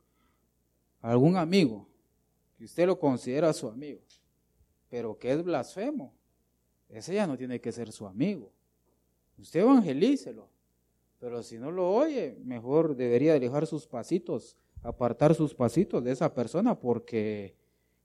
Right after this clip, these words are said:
porque lo puede acarrear a, a, a, a la tormenta, así como aquellos que llevaban a Jonás. ¿Se recuerda los que llevaban a Jonás?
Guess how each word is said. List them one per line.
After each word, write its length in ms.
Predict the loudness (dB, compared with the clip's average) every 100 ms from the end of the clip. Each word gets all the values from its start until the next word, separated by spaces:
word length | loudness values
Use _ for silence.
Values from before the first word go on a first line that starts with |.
| _ _ _ _ _ _ _
porque 460 | -2 2 2 2 0
lo 140 | 0
puede 300 | -2 0 0
acarrear 640 | 0 -2 -6 -6 -2 0 2
a, 220 | 2 0
a, 260 | 2 0 0 -2 -2 -4
a, 140 | -8 -6
a 40 |
la 180 | -6 -6
tormenta, 540 | -8 -4 -2 -2 -2
así 200 | -6 -4
como 260 | -2 -4 -4
aquellos 420 | -4 0 0 -2
que 80 | -8
llevaban 400 | -2 0 2 0
a 80 | -4
Jonás. 400 | -6 -4 -4 -4
¿Se 80 |
recuerda 260 | -4 2 4
los 180 | 4 2
que 100 | -2
llevaban 340 | 0 0 0
a 80 | -2
Jonás? 460 | -4 -6 -8 -12